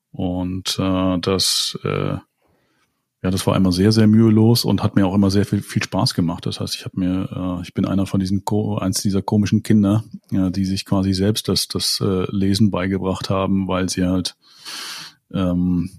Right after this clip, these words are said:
äh, Eltern, Großeltern, Geschwister nerven, äh, ihnen das doch endlich mal beizubringen. Ja, und, äh, alles,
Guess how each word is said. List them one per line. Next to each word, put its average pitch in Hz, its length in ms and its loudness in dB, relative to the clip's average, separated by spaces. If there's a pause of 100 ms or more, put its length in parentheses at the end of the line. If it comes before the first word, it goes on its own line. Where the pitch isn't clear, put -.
(160)
äh, 85 180 -4
Eltern, 98 540 4
Großeltern, 92 840 0
Geschwister 95 500 0
nerven, 92 760 2
äh, 90 200 0
ihnen 87 100 0
das 87 120 -4
doch 98 140 -4
endlich 92 180 -4
mal 90 80 0
beizubringen. 82 600 -2 (340)
Ja, 92 320 -4
und, 87 400 -4
äh, 87 260 -2
alles, 92 640 -2